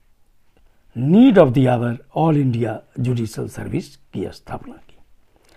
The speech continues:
भारतीय संविधान के अनुच्छेद एक सौ चौबीस दो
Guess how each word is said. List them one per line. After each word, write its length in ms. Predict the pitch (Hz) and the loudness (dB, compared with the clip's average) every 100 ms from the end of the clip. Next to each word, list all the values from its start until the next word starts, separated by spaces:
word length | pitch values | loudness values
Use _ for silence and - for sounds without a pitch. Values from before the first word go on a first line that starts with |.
| _ - - _ - | _ -20 -20 _ -10
भारतीय 440 | 117 175 220 269 277 | 2 4 4 2 0
संविधान 440 | 226 208 165 233 | 2 2 4 2
के 120 | 226 | 2
अनुच्छेद 440 | 202 185 185 208 196 | -2 -2 0 2 2
एक 140 | 175 | 0
सौ 440 | - 180 175 170 | 2 4 4 4
चौबीस 500 | 156 165 156 185 - | 0 0 2 2 -2
दो 440 | 110 170 143 73 | 2 6 6 2